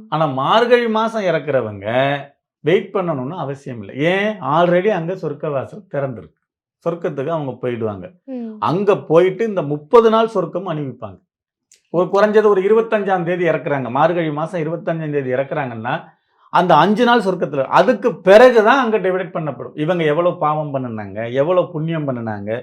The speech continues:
Speaker 2: ம்ஹும்.
Speaker 1: எத்தனை காலத்துக்கு இவங்க நரகவாசியா வாழணும், எத்தனை காலத்துக்கு இவங்க சொர்க்கவாசியா வாழணுங்கிறது அதுக்கு பிறகுதான் நிர்ணயம் பண்ணப்படும்.
Speaker 2: ம்.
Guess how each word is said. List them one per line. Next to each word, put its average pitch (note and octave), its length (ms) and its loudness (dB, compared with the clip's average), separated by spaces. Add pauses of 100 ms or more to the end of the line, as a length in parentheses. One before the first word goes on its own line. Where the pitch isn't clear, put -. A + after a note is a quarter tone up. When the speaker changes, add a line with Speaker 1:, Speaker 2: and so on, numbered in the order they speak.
(160)
Speaker 2:
ம்ஹும். G#3 380 -12
Speaker 1:
எத்தனை F#3+ 360 2
காலத்துக்கு F#3+ 400 0
இவங்க E3+ 240 -4
நரகவாசியா E3 680 0
வாழணும், B2+ 400 -4
எத்தனை C#3 340 -8
காலத்துக்கு F#3 400 -4
இவங்க D3+ 280 -8
சொர்க்கவாசியா F3 680 -4
வாழணுங்கிறது C#3+ 640 -4
அதுக்கு F3 480 -4
பிறகுதான் F#3 380 -2
நிர்ணயம் E3+ 460 -2
பண்ணப்படும். C#3+ 480 -2 (140)
Speaker 2:
ம். G#3 280 -10